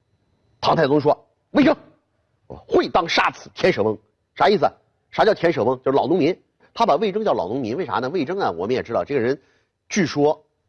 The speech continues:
比较土气，啊，看着比较土，而且呢，饮食习惯也土。据说呢，最爱吃那什么，什么，什么醋芹啊，就是那，那个，这个，这个，呃，酸芹菜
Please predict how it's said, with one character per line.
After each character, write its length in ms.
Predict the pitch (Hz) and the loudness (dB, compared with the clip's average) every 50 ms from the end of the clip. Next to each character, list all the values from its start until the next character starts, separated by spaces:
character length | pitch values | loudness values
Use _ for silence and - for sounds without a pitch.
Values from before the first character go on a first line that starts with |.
| _ _ _ _ _ _ _ _ | _ _ _ _ _ _ _ _
比 240 | - 110 127 147 135 | -6 -4 -2 -2 0
较 180 | - 90 113 | 0 0 0
土 180 | 120 - - 76 _ | 0 -4 -12 -18 _
气， 240 | - - 127 117 _ _ _ _ _ _ _ _ _ _ _ _ _ _ _ _ _ - | -12 -8 -8 -8 _ _ _ _ _ _ _ _ _ _ _ _ _ _ _ _ _ 0
啊， 200 | - 127 123 113 | 2 2 2 2
看 220 | - - - - | -2 -2 -2 -2
着 80 | 123 113 | -2 0
比 80 | 120 | 0
较 100 | 139 - | 2 0
土， 420 | 156 - - 90 92 117 151 - _ _ _ _ _ _ _ | 0 0 -4 -6 -4 -4 -4 -4 _ _ _ _ _ _ _
而 140 | - 131 151 | 0 0 0
且 80 | - 120 | 0 0
呢， 220 | 113 135 147 135 - - | 0 0 0 0 -2 -8
饮 240 | - 117 120 120 117 | -8 -4 -2 -2 0
食 140 | - - 180 | 0 0 0
习 160 | - 147 156 | 0 2 0
惯 120 | 185 151 | 2 2
也 120 | 123 135 151 | 2 0 -2
土。 280 | - - 104 139 - _ | -2 -6 -8 -8 -8 _
据 140 | - 156 135 | -8 -8 -4
说 160 | 123 147 147 | -2 -2 0
呢， 100 | 143 127 | 0 -2
最 160 | - - 156 | -2 0 0
爱 100 | 135 120 | 0 0
吃 180 | 113 - - 156 | 0 -2 -4 -2
那 100 | 139 131 | -2 -2
什 100 | 113 117 | -2 -4
么， 100 | 120 135 _ _ _ _ _ _ _ | -8 -8 _ _ _ _ _ _ _
什 100 | - - | -4 -2
么， 100 | 131 127 - _ _ _ _ _ _ - | -2 -2 -4 _ _ _ _ _ _ -6
什 120 | - 135 | -2 0
么 80 | 147 151 | 0 0
醋 220 | - - 233 156 | 0 0 -2 -2
芹 300 | - - 117 131 170 - _ _ _ - | 0 0 -2 -2 -2 -6 _ _ _ -2
啊， 180 | - 135 123 113 | 0 0 0 0
就 140 | 156 151 | -2 -2
是 100 | 143 147 | -2 -2
那， 140 | 147 143 139 | -2 0 0
那 160 | 147 147 147 | 0 0 2
个， 80 | 139 143 | 0 0
这 120 | 139 151 | 0 0
个， 20 | 147 | -2
这 280 | 143 147 143 143 139 | 0 0 0 0 0
个， 280 | 131 131 131 135 - 127 | -2 -2 -6 -6 -6 -6
呃， 60 | 123 | -6
酸 200 | 113 - 190 160 | -2 -2 -2 -2
芹 120 | - 135 151 | 0 -4 -2
菜 200 | 175 185 - | -2 -2 -4